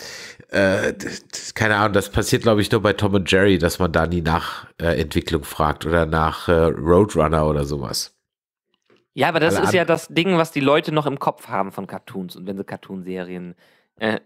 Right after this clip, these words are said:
Speaker 2: schauen.
Speaker 1: Dass sie sich nicht
Speaker 2: Ich hab's
Speaker 1: entwickeln,
Speaker 2: in einer
Speaker 1: meinst du?
Speaker 2: Dass sie sich nicht entwickeln.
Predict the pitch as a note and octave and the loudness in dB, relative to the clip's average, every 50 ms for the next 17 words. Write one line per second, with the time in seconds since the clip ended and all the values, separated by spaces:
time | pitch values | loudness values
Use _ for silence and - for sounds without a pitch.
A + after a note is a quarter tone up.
0 | _ - - - G2+ F#2+ F#2+ F#2+ F#2+ F#2+ - - - A#2 G#2+ G2 G#2+ B2 A2 G#2 | _ -10 -4 0 0 0 0 -2 -4 -8 -8 -2 0 0 0 2 2 2 2 2
1 | A#2+ A2 A2+ G#2+ - - A#2+ - - E2+ B2 B2 A#2+ A#2 A#2+ A#2+ - E2 D2+ - | 2 2 2 2 2 2 0 2 2 2 2 2 2 2 2 0 -2 -4 -6 -8
2 | _ _ _ _ _ _ _ _ _ _ _ _ _ _ - A#2+ - - C3+ A#2+ | _ _ _ _ _ _ _ _ _ _ _ _ _ _ -8 -6 -6 -6 -8 -6
3 | B2 A#2 - C#3 C3+ C3 B2 A2 G#2+ A2+ B2 D3+ D3+ - - F2+ F#2+ D#2 _ | -8 -10 -10 -10 -8 -6 -6 -6 -6 -8 -10 -8 -8 -8 -10 -10 -12 -14 _